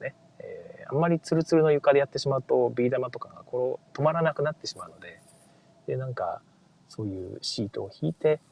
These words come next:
平らなとこでやると面白いと思います。なんか床、そのテーブルから落ちてしまったらどうするかっていうルールがちょっとわからなかったんですけども、私は、まあ、落ちた自分の球はもう得点権利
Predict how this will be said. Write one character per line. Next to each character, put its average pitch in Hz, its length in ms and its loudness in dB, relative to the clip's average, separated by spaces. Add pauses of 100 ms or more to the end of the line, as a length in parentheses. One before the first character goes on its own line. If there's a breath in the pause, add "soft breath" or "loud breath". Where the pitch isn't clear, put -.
(220)
平 120 140 -2
ら 104 100 -4
な 104 80 -10
と - 100 -8
こ 170 120 -4
で 95 460 -4
や 78 80 -8
る 78 200 -14
と 139 100 2
面 85 260 -4
白 - 220 -8
い 98 60 -14
と - 120 -16
思 - 160 -18
い - 80 -20
ま - 120 -20
す。 - 140 -20 (1000 soft breath)
な - 60 -4
ん - 20 0
か - 80 2
床、 120 340 0 (520)
そ 151 120 -6
の 143 60 -6 (280)
テ 180 100 4
ー 196 40 8
ブ 220 80 4
ル 214 60 2
か 196 100 4
ら - 80 4
落 214 120 2
ち - 40 -14
て - 80 0
し - 100 0
ま 160 100 8
っ 147 40 -6 (240)
た 151 80 8
ら 147 80 6
ど 147 140 4
う 185 40 0
す - 120 -2
る 139 80 6
か 127 120 2
っ 120 40 -4
て - 140 -2
い - 20 4
う 113 40 2
ル 120 60 6
ー - 40 2
ル 113 60 0
が 110 80 -4
ち - 80 -2
ょ - 20 -6
っ - 20 -6
と 127 220 8
わ 120 180 4
か - 120 0
ら 196 80 4
な 185 120 4
か 110 120 0
っ 101 40 -8 (160)
た - 120 -4
ん 82 100 -18
で - 80 -16
す - 80 -16
け - 80 -12
ど - 80 -16
も、 98 180 -12
私 - 360 -4
は、 175 440 4
ま 160 80 -2
あ、 - 40 -2
落 156 180 2
ち - 60 -6
た 123 140 0
自 104 140 -8
分 107 160 -10
の 113 80 -10
球 127 160 -8
は 170 220 0
も 92 240 -10
う - 40 -20
得 - 180 -10
点 95 220 -10
権 95 220 -16
利 78 100 -20